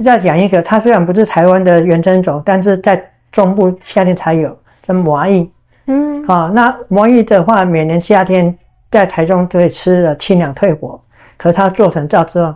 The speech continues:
Speaker 1: 它是发凉皂。哎，它不是让你洗完之后身上觉得凉凉的，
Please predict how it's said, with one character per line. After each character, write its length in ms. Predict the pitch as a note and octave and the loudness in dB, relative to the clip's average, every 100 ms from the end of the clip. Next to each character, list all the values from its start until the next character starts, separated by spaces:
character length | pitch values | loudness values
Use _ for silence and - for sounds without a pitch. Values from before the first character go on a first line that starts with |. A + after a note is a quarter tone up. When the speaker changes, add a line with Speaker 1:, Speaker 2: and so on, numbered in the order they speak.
| - | -6
Speaker 1:
它 140 | E3+ | -6
是 180 | E3 F3+ | -2 -4
发 200 | - E3+ | 0 -2
凉 220 | E3 C#3 | -2 -4
皂。 260 | D3 D#3 C#3 _ _ _ _ _ _ _ _ | -2 -2 -4 _ _ _ _ _ _ _ _
哎， 180 | - D#3 | -6 -4
它 200 | D3+ G#3 | -2 -2
不 180 | F3+ F#3+ | -2 0
是 160 | G#3+ G#3+ | 0 2
让 240 | G#3+ F3 | 0 0
你 60 | D3+ | -2
洗 180 | - | -2
完 140 | D3 E3 | 0 2
之 60 | |
后 80 | G3 | 2
身 180 | F#3 F#3+ | 2 2
上 160 | F#3+ F3 | 0 0
觉 120 | D3+ | 0
得 140 | D#3 | 2
凉 160 | D3+ D#3+ | 2 0
凉 180 | D#3+ C3 | -2 -4
的， 180 | D3 | -10